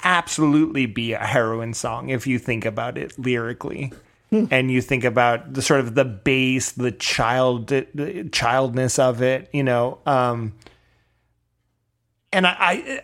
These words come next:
Speaker 1: I don't mean that as any negative, but I also don't take it as, as just being that tossed off. Um,
Speaker 2: Yeah, I, I was
Speaker 1: because
Speaker 2: really looking at the lyrics too, and, and trying to
Speaker 1: Yeah.
Speaker 2: figure out. Okay, so there's, uh,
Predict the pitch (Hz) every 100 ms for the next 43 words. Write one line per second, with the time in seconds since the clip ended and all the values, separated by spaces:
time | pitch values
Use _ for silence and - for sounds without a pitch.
0 | - 180 196 190 175 156 135 127 - 165
1 | 208 143 107 107 131 180 107 - 113 -
2 | 143 147 170 208 170 143 131 117 123 110
3 | 110 104 104 - 123 113 - 120 - 117
4 | 110 98 107 101 98 - _ _ _ _
5 | - 123 110 101 - - 117 - - _
6 | - 110 95 92 92 95 _ _ _ _
7 | _ _ _ 202 - 170 233 170 185 190
8 | 139 151 208 160 117 131 123 117 107 95
9 | 107 107 98 - - 113 98 95 117 117
10 | 113 120 104 113 107 147 127 135 120 120
11 | 117 107 104 - _ _ _ _ _ _
12 | _ _ _ _ 147 156 123 - 170 156
13 | 170 151 135 - - 190 165 123 123